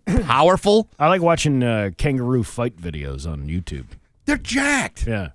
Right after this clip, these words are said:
Speaker 1: They're, like, the most muscular thing you'd ever seen in your life.
Speaker 2: Yeah, and they punch the crap out of each other.
Speaker 1: They
Speaker 2: Kick,
Speaker 1: do.
Speaker 2: and they punch, and they kick.
Speaker 1: They're not as nice as they seemed in that Winnie the Pooh cartoon. I can tell you that right now.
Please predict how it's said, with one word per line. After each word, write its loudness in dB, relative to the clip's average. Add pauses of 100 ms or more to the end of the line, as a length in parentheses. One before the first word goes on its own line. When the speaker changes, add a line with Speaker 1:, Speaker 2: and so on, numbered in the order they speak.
Speaker 1:
They're, 2
like, 0
the 2
most 6
muscular 2
thing 2
you'd 4
ever 4
seen 0
in 0
your 0
life. 2
Speaker 2:
Yeah, -4
and 0
they -2
punch 2
the -4
crap -4
out -6
of -12
each -10
other. -14 (420)
Speaker 1:
They 4
Speaker 2:
Kick, 2
Speaker 1:
do. 6
Speaker 2:
and -4
they -8
punch, 0 (160)
and -8
they -16 (100)
kick. -6 (560)
Speaker 1:
They're 4
not 4
as 4
nice 4
as 2
they 6
seemed 2
in 4
that 2
Winnie 4
the 2
Pooh 4
cartoon. 4
I 2
can -4
tell 4
you 4
that 4
right 4
now. 2